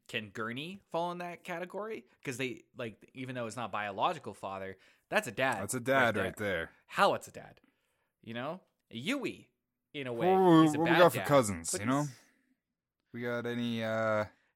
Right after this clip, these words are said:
Speaker 1: Irulan? <laughs>
Speaker 2: we got any aunts, uncles, uh, in the picture here?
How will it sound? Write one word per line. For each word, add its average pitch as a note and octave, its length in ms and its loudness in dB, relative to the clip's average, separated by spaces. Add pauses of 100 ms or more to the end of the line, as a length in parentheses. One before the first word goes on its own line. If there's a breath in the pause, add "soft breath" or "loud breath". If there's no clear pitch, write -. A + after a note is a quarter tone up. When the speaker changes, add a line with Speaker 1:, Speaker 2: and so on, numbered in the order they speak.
(320)
Speaker 1:
Irulan? F3 760 4 (180)
<laughs> - 160 -14
Speaker 2:
we A#2+ 80 -4
got B2+ 140 2
any A#2+ 160 2
aunts, B2+ 340 0
uncles, B2 840 -4
uh, - 720 -20
in C3 120 -6
the B2 60 -6
picture C3 360 -6
here? C3 320 -4